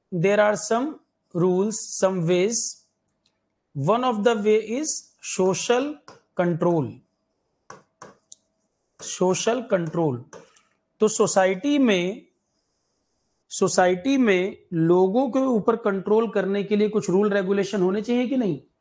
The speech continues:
सोसाइटी का मतलब समाज, तो सोसाइटी के रूल रेगुलेशन फॉलो करने के लिए society having some control over the people or no?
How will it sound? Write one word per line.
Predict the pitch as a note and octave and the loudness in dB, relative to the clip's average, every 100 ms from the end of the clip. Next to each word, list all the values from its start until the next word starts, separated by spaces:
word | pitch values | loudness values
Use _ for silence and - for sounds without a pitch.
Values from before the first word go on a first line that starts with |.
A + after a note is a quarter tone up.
| _ _ _ _ - | _ _ _ _ -10
सोसाइटी | - D#3+ E3 F3 B3 | -6 0 2 2 0
का | C4+ | 0
मतलब | B3 C4+ | 0 0
समाज, | - B3 A3+ C#3 A2 - _ _ _ _ _ - | 0 0 0 -2 -6 -14 _ _ _ _ _ -4
तो | A3 | -2
सोसाइटी | A3+ G3 - F3 F3+ F3+ A3+ | 2 0 4 2 2 -2 -2
के | B3+ | 0
रूल | A3+ A#3 | 2 2
रेगुलेशन | G#3 G3 G3 G3+ G#3+ A3 | 2 2 2 0 0 -2
फॉलो | A3 F3 G3+ A3 | 2 4 4 4
करने | G#3+ G#3 G#3+ | 2 2 0
के | A3 | 0
लिए | G#3+ G#3 F#3+ | 2 4 2
society | F#3 F3+ E3 F3+ F3 F3+ F3+ C4 G3+ | 0 -2 0 2 2 2 0 2 4
having | F3 G#3 G#3+ | 2 0 0
some | A3+ G#3 F#3 | -2 0 -2
control | F3 F#3 G#3 B3 | 0 2 2 2
over | G3+ G#3+ G#3 | 0 2 0
the | A3 | 0
people | A3 A#3+ C4 B3+ | -2 2 2 2
or | B3 | 0
no? | F#3+ | -2